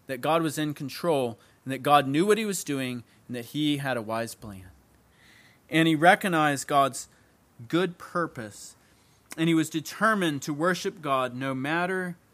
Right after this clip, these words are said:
the circumstances. So we see in, in chapter one and chapter two Job's heart of worship, his fear of God coming through,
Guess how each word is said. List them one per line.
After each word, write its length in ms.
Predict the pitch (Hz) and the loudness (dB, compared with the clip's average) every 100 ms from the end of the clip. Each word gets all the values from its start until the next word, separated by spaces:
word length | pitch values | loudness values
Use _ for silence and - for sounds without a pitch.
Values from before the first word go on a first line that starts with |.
| _ _ _ | _ _ _
the 100 | - | -12
circumstances. 1160 | 127 143 127 117 107 101 101 - - - - - _ _ _ _ _ - - - _ - _ _ _ _ _ - | -8 -6 -8 -8 -12 -12 -14 -16 -20 -20 -20 -20 _ _ _ _ _ -20 -20 -20 _ -20 _ _ _ _ _ -8
So 80 | 156 | 0
we 80 | 160 | 0
see 260 | 165 208 160 | 0 -2 0
in, 320 | 165 156 151 | 2 2 0
in 460 | 160 147 139 123 - _ _ _ _ - | 0 0 -2 -6 -18 _ _ _ _ -10
chapter 400 | - 135 - 113 | 0 0 0 -6
one 400 | 123 165 254 226 _ _ _ _ | 0 0 0 -6 _ _ _ _
and 160 | - 123 | -8 -2
chapter 360 | 170 160 160 165 | 2 2 2 -6
two 480 | - 165 135 113 101 _ _ - | -2 0 0 -2 -8 _ _ -6
Job's 320 | 143 139 - | -2 -2 -2
heart 220 | 135 131 | 0 0
of 100 | 117 | 0
worship, 380 | 117 110 - - _ _ _ _ _ _ - | -6 -6 -8 -18 _ _ _ _ _ _ -4
his 180 | 147 | -4
fear 320 | - 175 175 170 | -2 2 4 4
of 160 | 139 | 4
God 380 | 156 143 120 107 | 2 4 2 -2
coming 280 | 147 151 143 | -4 -4 -4
through, 380 | - 139 117 | -4 -2 -2